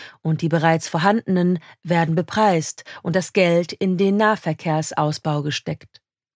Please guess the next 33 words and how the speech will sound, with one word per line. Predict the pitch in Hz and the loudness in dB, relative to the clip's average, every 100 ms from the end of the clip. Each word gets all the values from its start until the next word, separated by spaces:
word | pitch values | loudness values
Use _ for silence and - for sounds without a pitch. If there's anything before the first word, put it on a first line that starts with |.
| _ _ - - - - _ - | _ _ -18 -16 -16 -20 _ 2
In | 220 220 | 4 4
Barcelona | 233 226 247 277 269 185 202 - | 2 2 4 6 6 2 0 -2
müssen | 208 - 208 - | -4 -2 -4 0
Anlieferungen | 214 202 196 202 190 196 196 | 0 0 0 -2 0 2 2
im | 196 | 0
Voraus | - 202 185 185 185 185 | 0 2 2 2 0 0
per | - 202 | -2 0
App | 233 226 - | 2 -2 -2
gebucht | 156 147 143 - | -4 -4 -6 -6
werden. | 151 143 156 156 _ _ _ _ _ - - - | -4 -4 -6 -10 _ _ _ _ _ -14 -14 -8
In | - 170 | -2 0
den | 180 - | 2 4
ausgewiesenen | 226 226 202 196 190 180 165 | 2 2 -2 0 0 2 2
Lieferzonen | 240 - 185 - 175 175 196 196 | 2 2 -2 0 0 2 0 2
darf | 175 170 - | 2 2 0
dann | 175 175 | 0 0
eine | - 165 165 | 0 0 4
halbe | 196 233 240 | 4 4 0
Stunde | - 185 185 185 | 0 2 2 0
kostenlos | - 196 - 185 165 160 | -2 -4 -2 -2 0 0
gehalten | - 165 147 143 139 | -2 0 0 -2 -6
werden. | 139 135 180 - _ _ _ _ _ _ - - - _ _ - | -4 -6 -8 -18 _ _ _ _ _ _ -20 -20 -20 _ _ -2
Und | 214 202 - | 0 0 -2
Koblenz | - 311 277 175 156 202 - - - | 2 2 4 2 2 -2 -6 -10 -2
geht | 196 - | -2 0
beim | 185 | -2
Parken | - 196 190 - | 2 2 2 0
für | - 196 | -2 0
AnwohnerInnen | 220 196 175 170 - 170 175 170 | 2 2 2 0 0 0 0 0
mit | 165 - | -2 -4
gutem | 165 180 175 | -4 -2 2
Beispiel | 202 202 - | 2 2 -4
voran. | 143 160 147 147 | -6 -4 -2 -2